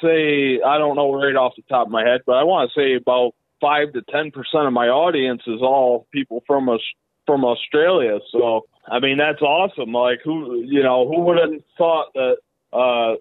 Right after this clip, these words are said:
a woodchuck hunting channel from New York, <laughs> you know, would even gain a little bit of traction out in Australia,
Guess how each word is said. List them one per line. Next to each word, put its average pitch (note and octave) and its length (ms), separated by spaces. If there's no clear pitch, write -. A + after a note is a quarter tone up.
a B2 100
woodchuck D#3 580
hunting D3 380
channel D3+ 500
from C3 200
New D3+ 100
York, D3+ 440
<laughs> - 160
you D#3 1000
know, C3+ 240
would C#3 260
even D3 340
gain C#3 360
a C3 60
little D3 280
bit C3 120
of A2+ 120
traction D3 500
out B2 300
in A#2+ 240
Australia, C3 760